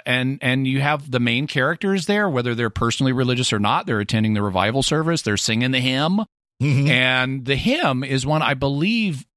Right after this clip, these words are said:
Speaker 1: Straczynski himself wrote, because he was, he wasn't always an atheist. He actually was a member of a religious commune for a while,
Speaker 2: Mm.
Speaker 1: and he, he wrote, uh, uh, some hymns.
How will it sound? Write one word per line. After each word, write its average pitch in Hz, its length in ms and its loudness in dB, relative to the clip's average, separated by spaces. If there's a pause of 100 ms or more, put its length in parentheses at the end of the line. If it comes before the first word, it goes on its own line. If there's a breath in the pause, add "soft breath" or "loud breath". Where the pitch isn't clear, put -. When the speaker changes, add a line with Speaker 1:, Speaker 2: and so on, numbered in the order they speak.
(140)
Speaker 1:
Straczynski 143 640 2
himself 123 480 0
wrote, 104 560 -2 (120)
because 131 260 2
he 196 240 2
was, 165 380 0
he 151 80 -6
wasn't 170 280 -2
always 135 200 0
an 117 60 -2
atheist. 107 360 -4 (220)
He 147 160 2
actually 156 480 2
was 135 160 0
a 131 60 0
member 131 360 2
of 110 100 -2
a 113 60 0
religious 113 400 0
commune 120 500 2
for 87 200 -2
a 87 40 -2
while, 80 500 0
Speaker 2:
Mm. 139 260 2
Speaker 1:
and 110 160 4
he, 113 260 0
he 113 140 2
wrote, 110 280 0 (200)
uh, 110 400 -2
uh, 120 160 -2
some - 200 2
hymns. 113 460 -2